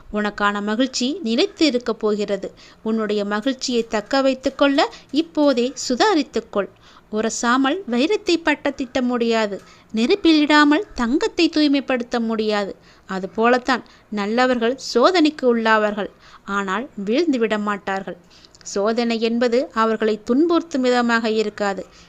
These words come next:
மேலோட்டமாகவே அழைத்துச் செல்லத்தான் உனக்கு துணையாக உன் பக்கத்தில் நான் இருக்கிறேனே, உன்னுடைய அப்பாவாக. முன்னேற்றமே இல்லாமல் இருக்கிறதே என்ற மனோபாவத்தை நீ விட்டொழி. மெதுவாக முன்னேறுவது எவ்வளவோ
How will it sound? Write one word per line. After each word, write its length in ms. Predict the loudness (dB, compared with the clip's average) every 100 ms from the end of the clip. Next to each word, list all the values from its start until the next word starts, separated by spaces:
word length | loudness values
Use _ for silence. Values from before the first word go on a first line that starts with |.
| _
மேலோட்டமாகவே 920 | -6 -2 0 -2 -2 0 0 2 2 2
அழைத்துச் 420 | 0 -2 -6 -2
செல்லத்தான் 460 | -2 -2 0 -2 -2
உனக்கு 320 | -4 -4 -4 -8
துணையாக 640 | -4 -4 -2 -2 -2 -2 -4 -14 0
உன் 200 | 2 2
பக்கத்தில் 640 | 0 -4 -2 -4 0 -2 -2 -6 -8
நான் 300 | -4 -2 2
இருக்கிறேனே, 640 | 0 0 -2 0 2 0 -4 -10 -20 _
உன்னுடைய 580 | -2 2 2 2 -2 -4 -8
அப்பாவாக. 680 | -10 2 2 4 0 0 -6 -8 _ _ -20 -14 -4
முன்னேற்றமே 760 | -2 0 0 -2 0 2 4 6
இல்லாமல் 520 | 6 6 6 6 4
இருக்கிறதே 540 | 2 2 2 4 4 4
என்ற 300 | 2 0 -2
மனோபாவத்தை 800 | -4 -4 0 2 2 0 2 0 2 0
நீ 140 | 2
விட்டொழி. 480 | 2 0 0 0 -2 -8 _ _ -20 -16 -4
மெதுவாக 560 | -2 0 2 2 2
முன்னேறுவது 640 | 4 6 6 6 4 2 2 0
எவ்வளவோ 460 | 2 4 4 2